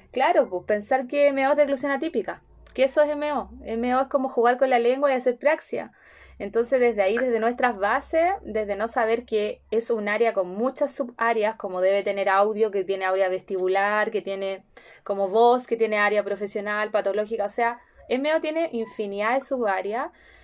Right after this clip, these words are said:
e incluso eso es importante, no porque uno sea especialista en M O, donde sea que haya hecho su, su especialización,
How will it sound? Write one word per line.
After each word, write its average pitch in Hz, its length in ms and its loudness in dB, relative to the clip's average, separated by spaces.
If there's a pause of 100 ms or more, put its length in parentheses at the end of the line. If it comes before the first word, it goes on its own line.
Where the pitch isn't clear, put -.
(200)
e 208 60 -8
incluso 226 540 -2
eso 311 120 -2
es 302 60 0
importante, 285 500 0
no 226 160 0
porque 262 300 2
uno 277 280 2
sea 285 200 0
especialista 269 560 2
en 247 80 -2
M 240 220 0
O, 254 240 0
donde 202 360 0
sea 240 240 2
que 247 80 0
haya 247 180 2
hecho 254 220 -2
su, 247 140 -8
su 240 440 -2
especialización, 226 760 -2